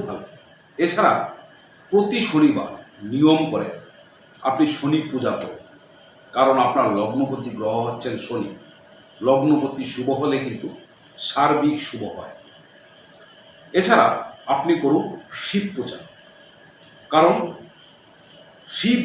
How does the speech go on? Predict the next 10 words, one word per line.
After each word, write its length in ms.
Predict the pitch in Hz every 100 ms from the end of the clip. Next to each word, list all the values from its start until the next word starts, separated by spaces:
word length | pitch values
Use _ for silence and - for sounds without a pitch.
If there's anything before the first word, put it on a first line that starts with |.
| 160
যদি 180 | 151 151 131
সন্তুষ্ট 360 | 117 131 - 131
হন, 180 | - - - - - - - - 165
তবে 160 | 160 156 -
শুক্র 340 | - 185 - 220 -
গ্রহ, 200 | 131 - - - - - - - -
রাহু 380 | 107 123 131 180 156
গ্রহ 160 | 151 120 - - - - - -
সন্তুষ্ট 420 | 135 117 127 - - 98
হয়। 180 | -